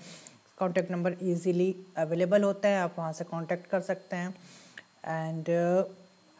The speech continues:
सीवी आप भेजिए, जो भी mail आईडी यहाँ दिया जा रहा है, उसमें आप अपना सीवी share कीजिए। And सारी requirements जो भी हम आपके सामने लेके आते हैं, सारी हमेशा की तरह recent requirements ही होती है और recent requirements ही है।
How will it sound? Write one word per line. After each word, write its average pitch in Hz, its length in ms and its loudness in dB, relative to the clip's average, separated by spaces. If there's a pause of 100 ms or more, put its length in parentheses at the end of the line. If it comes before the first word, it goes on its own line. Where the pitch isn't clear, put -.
(280)
सीवी 254 800 4 (220)
आप 190 140 2
भेजिए, 196 480 4
जो 190 140 2
भी 190 100 2
mail 185 220 2
आईडी 180 240 2
यहाँ 180 400 -2
दिया 185 240 2
जा 180 220 2
रहा 175 300 2
है, 180 200 -4 (100)
उसमें 185 260 -6
आप 170 100 -4
अपना 180 220 -6
सीवी 175 340 -2
share 170 400 -6
कीजिए। 185 320 -4 (580)
And 175 300 0
सारी 240 380 8
requirements 208 540 6
जो 202 140 4
भी 196 100 2
हम 220 120 2
आपके 196 200 0
सामने 190 260 0
लेके 185 200 0
आते 185 240 0
हैं, 202 100 2
सारी 202 340 2
हमेशा 202 380 0
की 226 120 2
तरह 220 220 2
recent 220 400 2
requirements 214 580 4
ही 247 80 4
होती 220 320 0
है 254 60 4
और 240 80 4
recent 214 280 0
requirements 208 520 2
ही 254 140 4
है। 202 380 0